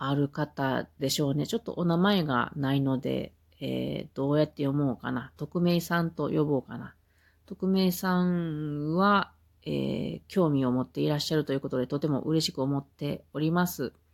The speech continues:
ただ私、難しい話が苦手なんですが、私なりに考えてみたことを話そうと思います。えー、まあ、日本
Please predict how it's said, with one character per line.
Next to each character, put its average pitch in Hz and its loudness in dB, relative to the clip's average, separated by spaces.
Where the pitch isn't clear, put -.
た 190 -6
だ 214 4
私、 170 2
難 214 2
し 202 2
い - -6
話 151 0
が 123 0
苦 151 -2
手 175 -2
な 139 0
ん 135 0
で 170 4
す 160 -4
が、 127 -2
私 156 -2
な 156 2
り 143 2
に 127 -2
考 147 -2
え 143 0
て 147 -6
み 143 -2
た 127 -6
こ 135 -10
と 123 -4
を 131 -4
話 139 -2
そ 135 -4
う - -6
と 143 -8
思 139 0
い 131 0
ま 127 -2
す。 - -8
え 151 4
ー、 - -6
ま 156 -10
あ、 151 -6
日 202 4
本 262 4